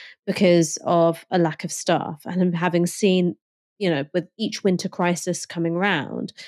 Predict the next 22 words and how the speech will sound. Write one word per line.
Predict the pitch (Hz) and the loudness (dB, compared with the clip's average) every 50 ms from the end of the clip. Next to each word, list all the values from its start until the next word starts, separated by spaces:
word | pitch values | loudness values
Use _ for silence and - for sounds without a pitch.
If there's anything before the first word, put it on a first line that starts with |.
| - _ | -8 _
that | - 185 - - _ _ _ _ - | 0 0 0 -2 _ _ _ _ 2
beds, | 214 226 240 185 160 147 - - - - _ _ _ _ - | 4 6 6 6 4 2 -2 -12 -16 -16 _ _ _ _ -2
uh, | - 190 175 170 170 170 | 2 2 4 4 4 4
shortage | - - 202 175 165 - - 170 - | 2 2 2 2 2 2 -2 -4 -4
is | 170 - | -4 -4
getting | - 202 190 180 170 165 175 | 0 0 2 2 2 2 4
worse | 208 208 180 170 - - | 4 4 4 4 0 -2
to | - - | -6 -8
the | 175 | -10
point | - _ - 196 180 - - | -6 _ 0 2 2 2 2
that | 175 156 - | 0 -2 0
in | 180 | 0
the | 180 170 | 0 0
twenty | - - 185 180 180 180 | -2 -2 -2 0 2 2
nineteen | 170 170 170 175 165 - 196 185 180 175 | 2 2 2 0 0 0 0 2 2 2
general | - 175 165 170 165 165 160 | 2 0 0 0 0 0 0
election, | 165 175 185 - - - - 185 170 170 - - _ _ - | 2 2 2 0 0 -2 -2 -2 -2 -4 -6 -12 _ _ -8
you | 202 185 | -8 -4
saw | - - 196 180 175 180 - - - 180 | 0 2 4 4 4 4 2 -2 -6 0
babies | 190 202 202 220 226 226 - 175 - - - - - - - _ - - _ - - 196 196 | 2 4 6 8 6 6 6 4 0 0 -2 -6 -8 -8 -12 _ -20 -20 _ -10 -4 -2 0
having | 196 180 190 180 175 170 170 170 - - | 2 2 4 4 4 2 2 0 -2 -2
to, | - 202 180 170 170 170 170 175 - | 0 2 4 4 4 4 4 2 0